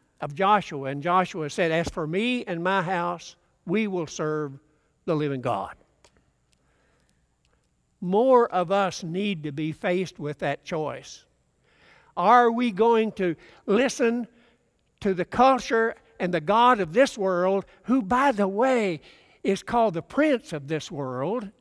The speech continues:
Satan himself? Or do we study the scriptures to see what, who God really is and be obedient to him? Because he has, just like he did with Saul,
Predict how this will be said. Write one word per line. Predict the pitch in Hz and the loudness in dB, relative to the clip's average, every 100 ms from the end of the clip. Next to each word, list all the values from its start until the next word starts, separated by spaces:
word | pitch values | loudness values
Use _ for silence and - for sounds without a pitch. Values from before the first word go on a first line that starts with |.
| _ _ _ _ _ _ _ _ _ _ _ _ _ | _ _ _ _ _ _ _ _ _ _ _ _ _
Satan | - 196 226 | -2 0 0
himself? | 190 185 220 147 156 202 _ _ _ _ _ _ _ _ _ _ _ _ _ - | -6 -6 -4 -4 -4 -10 _ _ _ _ _ _ _ _ _ _ _ _ _ 0
Or | 214 254 | 6 6
do | 202 240 | 4 -4
we | 220 226 262 247 - _ | -2 2 2 2 -4 _
study | - - 254 311 339 | -16 -2 4 4 4
the | 214 175 | -2 -6
scriptures | - 196 175 - 180 - | -6 -6 -6 -6 -8 -6
to | 190 | -8
see | - 254 240 | -4 -2 0
what, | 180 214 - - - | 0 -2 -2 -16 -4
who | 262 190 | -2 0
God | 220 208 156 | 4 4 2
really | 156 285 349 302 151 139 135 | -2 2 4 4 0 -4 -4
is | 131 135 - - | -8 -12 -18 -6
and | 175 165 | -4 -2
be | 226 220 196 _ | -2 -2 -4 _
obedient | 190 180 160 233 233 196 185 - - | -4 -4 -2 -2 -2 -4 -6 -8 -10
to | 165 | -8
him? | 220 254 127 104 123 _ _ _ _ _ _ _ _ _ _ _ _ _ _ _ _ - | -6 -8 -8 -12 -20 _ _ _ _ _ _ _ _ _ _ _ _ _ _ _ _ -4
Because | 208 220 196 - | -2 2 0 2
he | 294 320 220 | 2 4 2
has, | 180 175 196 - _ 220 | 0 0 0 -4 _ -2
just | 240 - | -2 2
like | 269 254 | 0 0
he | 233 | -4
did | 185 240 240 | 2 2 2
with | 196 175 | -2 -6
Saul, | 233 208 180 | 0 2 0